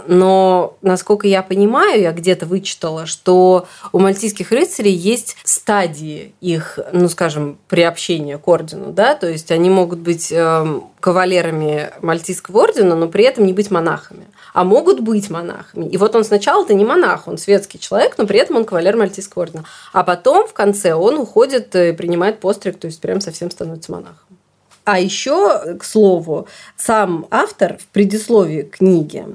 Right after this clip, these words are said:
пишет прекрасную вещь, которую можно взять как мораль к-, ко всей этой истории.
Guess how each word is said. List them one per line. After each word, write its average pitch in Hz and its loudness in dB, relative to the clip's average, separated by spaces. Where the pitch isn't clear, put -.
пишет 214 -2
прекрасную 202 0
вещь, 262 -4
которую 208 2
можно 208 4
взять 202 2
как 190 -4
мораль 208 2
к-, 196 0
ко 208 -2
всей 208 0
этой 139 -6
истории. - -8